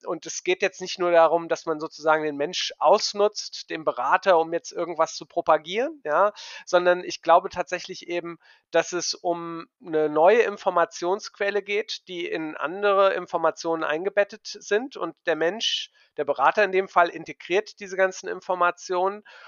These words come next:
und gibt dann aus seiner vollsten, äh, Überzeugung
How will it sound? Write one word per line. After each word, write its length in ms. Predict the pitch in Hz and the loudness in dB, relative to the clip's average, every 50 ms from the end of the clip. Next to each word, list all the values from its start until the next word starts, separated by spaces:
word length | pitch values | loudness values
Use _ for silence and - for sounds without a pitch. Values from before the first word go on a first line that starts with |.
| - - - _ - | -20 -20 -16 _ 0
und 320 | 185 170 175 170 - - _ _ _ _ _ _ _ _ _ _ _ _ _ - | 0 0 0 -2 -10 -16 _ _ _ _ _ _ _ _ _ _ _ _ _ -2
gibt 240 | 202 226 - _ - | -2 -2 0 _ 4
dann 180 | 226 220 226 | 4 4 4
aus 300 | - - 165 156 - - | 4 6 6 4 4 4
seiner 320 | - 160 175 214 247 247 240 | 4 4 4 6 6 4 4
vollsten, 840 | - 214 208 220 247 - - - - - 220 208 202 196 196 196 202 | 6 6 6 6 6 2 -4 -8 -8 -8 -6 -4 -4 -4 -6 -6 -8
äh, 360 | - - 190 180 175 175 175 | -2 2 4 6 8 8 6
Überzeugung 880 | 175 - 185 156 160 156 - - 170 170 202 202 220 220 226 233 226 | 4 4 4 4 2 4 4 4 6 6 6 6 6 4 4 2 -2